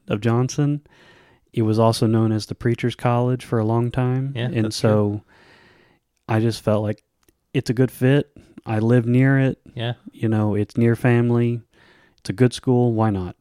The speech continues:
Speaker 2: Yeah. I mean, there doesn't have to be a crazy, like, "Oh my goodness, I feel called to this school."
Speaker 1: <laughs> Right.
Speaker 2: But the fact of the matter is God provides a place to study and to, to work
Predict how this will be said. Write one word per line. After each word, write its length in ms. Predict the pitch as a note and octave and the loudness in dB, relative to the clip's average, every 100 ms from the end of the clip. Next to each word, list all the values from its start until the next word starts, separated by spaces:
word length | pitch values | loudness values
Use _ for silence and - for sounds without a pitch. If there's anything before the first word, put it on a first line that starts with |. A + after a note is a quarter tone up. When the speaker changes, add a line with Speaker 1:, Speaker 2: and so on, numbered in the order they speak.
| _ | _
Speaker 2:
Yeah. 180 | B2 C3 - _ _ _ - | -8 -8 -10 _ _ _ -14
I 40 | A#2 | -8
mean, 200 | A#2 G2+ _ _ _ _ _ _ _ - | -6 -6 _ _ _ _ _ _ _ -10
there 160 | A2+ G#2+ | -4 0
doesn't 260 | A2+ A2 | 0 -2
have 200 | G2+ G2 | -6 -8
to 80 | - | -6
be 120 | G#2 | -6
a 60 | F#2 | -6
crazy, 440 | - G2+ F#2+ G2 | -6 -6 -4 -6
like, 400 | F#2+ F#2 - - _ _ _ _ _ _ - | -6 -6 -8 -18 _ _ _ _ _ _ -12
"Oh 60 | A#2 | -8
my 140 | A2 | -6
goodness, 360 | G2+ G#2+ G2+ - | -6 -8 -8 -12
I 40 | A2 | -14
feel 200 | - A2+ | -10 -10
called 320 | - A2+ G#2 | -8 -10 -8
to 60 | A2 | -10
this 200 | G#2+ - | -10 -10
school." 480 | - A2+ G#2+ G2+ - - | -10 -6 -4 -6 -10 -18
Speaker 1:
<laughs> 140 | - | -4
Right. 200 | A#2+ A2 | 0 2
Speaker 2:
But 200 | - - _ _ C#3 | 0 -4 _ _ -10
the 100 | A#2 | -8
fact 260 | - G#2 | -4 -4
of 20 | - | -4
the 60 | |
matter 240 | G2 A2+ G#2+ | -6 -4 -4
is 120 | F#2+ | -6
God 360 | - G2+ G2+ - | -6 -6 -6 -8
provides 600 | G#2 G2+ G#2+ G2+ G2 - - | -10 -8 -8 -8 -14 -20 -20
a 80 | |
place 560 | - - G2 G2+ - - _ _ _ _ _ _ _ _ _ | -18 -10 -10 -10 -14 -20 _ _ _ _ _ _ _ _ _
to 120 | A#2+ | -10
study 460 | - G#2+ G2+ G2+ | -8 -8 -6 -8
and 180 | G2 - | -12 -16
to, 360 | - G#2 G2+ A2+ | -10 -8 -8 -12
to 140 | - A#2+ | -12 -10
work 420 | G2+ G#2 G#2+ - | -6 -6 -6 -12